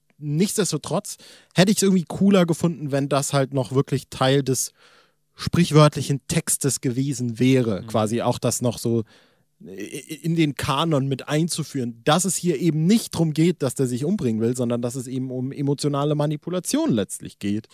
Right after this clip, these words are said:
Speaker 2: Ja.
Speaker 1: Äh, weil das ist das, was für mich da ein Stück weit stattfindet.
Speaker 2: Ja,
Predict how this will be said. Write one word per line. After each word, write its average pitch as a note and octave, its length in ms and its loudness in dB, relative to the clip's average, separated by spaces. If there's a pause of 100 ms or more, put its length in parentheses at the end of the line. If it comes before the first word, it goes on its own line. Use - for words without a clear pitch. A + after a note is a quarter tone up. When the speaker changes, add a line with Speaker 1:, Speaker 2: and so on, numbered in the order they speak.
Speaker 2:
Ja. G#2+ 360 -10
Speaker 1:
Äh, A2+ 160 -6
weil A2+ 120 -2
das A#2+ 180 -4
ist B2+ 140 -12
das, B2+ 120 -8
was C3+ 120 -8
für C3 60 -8
mich C3+ 160 -8
da C#3 80 -6
ein A#2+ 60 -6
Stück - 180 -10
weit A#2+ 140 0
stattfindet. F#2 520 -8 (100)
Speaker 2:
Ja, A#2 200 -6